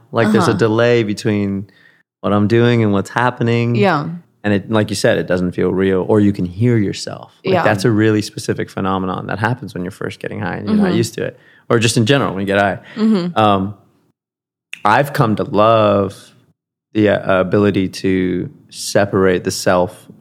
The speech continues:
Speaker 1: from, like, the physical body I inhabit.
Speaker 2: Mm-hmm.
Speaker 1: That's become, like, I was like, "Oh yeah, like, you're, I'm not my body."
Speaker 2: Yeah.
Speaker 1: And I don't believe anyone is, but I mean, um,
Speaker 2: No, and I don't think that either. So I don't think it's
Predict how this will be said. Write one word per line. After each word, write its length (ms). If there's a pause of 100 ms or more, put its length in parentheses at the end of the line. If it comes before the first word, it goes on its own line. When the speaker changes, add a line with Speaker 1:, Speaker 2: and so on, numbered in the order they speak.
(140)
Speaker 1:
from, 540 (800)
like, 200
the 80
physical 840 (600)
body 340
I 120
inhabit. 680
Speaker 2:
Mm-hmm. 460 (220)
Speaker 1:
That's 200
become, 300
like, 180
I 80
was 140
like, 180
"Oh 140
yeah, 280
like, 240
you're, 300
I'm 220
not 240
my 120
body." 400 (180)
Speaker 2:
Yeah. 280
Speaker 1:
And 100
I 60
don't 140
believe 180
anyone 300
is, 180
but 340
I 40
mean, 260 (1400)
um, 320
Speaker 2:
No, 80
and 240
I 80
don't 200
think 220
that 240
either. 480
So 180
I 100
don't 220
think 280
it's 560